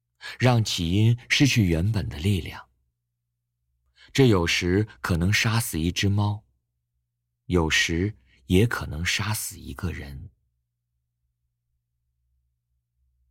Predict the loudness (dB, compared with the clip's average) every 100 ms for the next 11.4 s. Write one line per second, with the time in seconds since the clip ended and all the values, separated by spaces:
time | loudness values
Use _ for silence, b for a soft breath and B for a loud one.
0 | _ _ _ _ _ _ _ _ _ 2
1 | 6 6 4 2 0 0 0 -2 B B
2 | B -2 2 2 4 4 2 0 2 4
3 | 4 2 -2 -2 -2 -4 -2 -2 0 0
4 | -2 -6 _ _ _ B B 2 4 2
5 | -4 -4 -2 0 0 2 2 2 0 -2
6 | -6 -14 -20 _ _ _ _ _ _ _
7 | _ b b b 2 2 2 -2 0 2
8 | 2 2 2 2 0 0 0 0 -2 -4
9 | -8 -12 _ _ _ _ _ _ _ _
10 | _ _ _ _ _ _ -4 -2 0 0
11 | -2 -4 -6